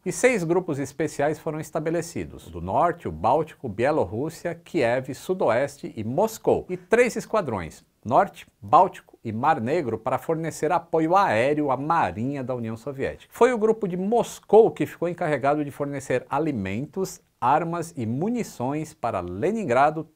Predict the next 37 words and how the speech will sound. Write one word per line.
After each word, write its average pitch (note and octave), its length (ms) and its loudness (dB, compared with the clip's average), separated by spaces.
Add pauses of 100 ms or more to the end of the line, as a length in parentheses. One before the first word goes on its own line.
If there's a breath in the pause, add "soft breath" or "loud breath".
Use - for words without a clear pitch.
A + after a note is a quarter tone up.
todos A3+ 420 2
os E3 180 -2
dias C#3 400 -2
durante C#3 380 -6
o - 20 -6
cerco - 600 -2
pelas A2+ 260 -4
forças G2+ 420 -8
alemãs. A2+ 640 -8
E G2 80 -6
deu G#2+ 220 -2
certo, G2 380 -6
como G#2+ 140 -10
a A2 40 -6
gente B2+ 180 -12
sabe, C#2+ 300 -8
né? F2 140 -16 (100)
As E3+ 160 -2
atividades B2+ 760 4
desempenhadas G#2+ 760 -4
pela E2 600 -2
Aeroflot F#2 840 -2
iam F#3+ 180 -2
muito A3 520 -2
além A#2 260 0
daquelas B2 500 -2
que - 80 -16
as A#2 100 -6
companhias C3+ 520 -6
aéreas A#2+ 300 -2
ocidentais D3 800 -2
faziam D3 520 -2
ou E3+ 120 -2
<laughs> - 20 -14
fazem - 420 -4
até F3+ 280 -6
hoje. F#2+ 280 -4